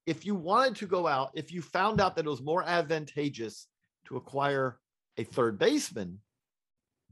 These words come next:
long-term or short-term, you could also slide Bregman to short. That is also an option. You have flexibility there.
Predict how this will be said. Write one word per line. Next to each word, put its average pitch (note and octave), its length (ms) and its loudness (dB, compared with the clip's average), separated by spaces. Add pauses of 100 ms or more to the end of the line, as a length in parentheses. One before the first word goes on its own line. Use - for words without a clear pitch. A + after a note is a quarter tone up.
(140)
long-term G2 600 -8 (840)
or G#2+ 140 -2
short-term, G#2+ 640 -2 (640)
you E3 160 -4
could F#3+ 280 2
also C#3+ 520 -4 (300)
slide B2+ 420 0
Bregman A2 380 -2
to C3+ 100 -14
short. - 360 -4 (120)
That F3 140 6
is G3 140 4
also F#3+ 420 2
an E3 60 -4
option. D#3 340 -6
You C#3+ 80 -2
have E3 140 2
flexibility C#3+ 520 -4
there. - 200 -12